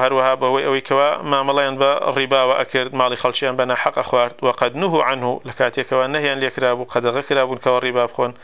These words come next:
وأكلهم أموال الناس بالباطل، و هەروەها ماڵی خەڵکیان بە ناحەق و بە باتیل ئەخوارد، وەکو، ئێ، بە ڕەشوە.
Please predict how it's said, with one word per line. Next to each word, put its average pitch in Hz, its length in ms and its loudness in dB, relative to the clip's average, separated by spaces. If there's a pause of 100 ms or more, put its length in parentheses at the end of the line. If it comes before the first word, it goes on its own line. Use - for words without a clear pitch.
(360)
وأكلهم 156 520 0
أموال 143 320 2
الناس 135 360 -2
بالباطل، 127 680 0
و - 160 -6
هەروەها 123 360 0
ماڵی 131 260 0
خەڵکیان 123 420 -2
بە 123 80 2 (240)
ناحەق 120 340 -2
و 127 100 -6
بە 120 100 4 (500)
باتیل 127 380 2
ئەخوارد، 127 380 0
وەکو، 123 340 -2 (380)
ئێ، 135 180 0
بە 131 160 6
ڕەشوە. 139 360 2